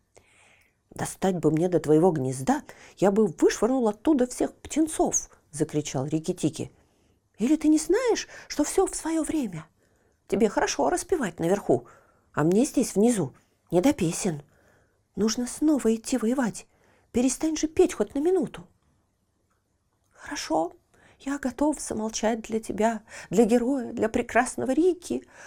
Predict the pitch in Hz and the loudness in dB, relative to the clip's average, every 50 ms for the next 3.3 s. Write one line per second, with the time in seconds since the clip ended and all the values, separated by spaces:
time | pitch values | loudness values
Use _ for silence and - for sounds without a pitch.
0 | - - - - - - - - 165 190 220 233 220 226 - 214 262 311 302 277 | -20 -20 -12 -6 -6 -6 -6 -4 -2 0 2 2 2 4 4 4 4 4 4 2
1 | 262 262 269 247 - - - - - 185 185 202 196 269 311 415 - - 277 254 | 0 0 -2 -6 -8 -16 -8 0 2 4 4 4 4 2 -2 -2 -2 -2 -2 0
2 | 247 226 226 - - 208 220 262 269 254 - 214 214 240 254 294 339 359 302 214 | 0 -2 -4 -2 0 0 2 2 -2 -2 -4 -8 -8 -6 -4 -4 -4 -4 -6 -8
3 | 190 196 - 180 190 202 | -10 -10 -12 -12 -12 -14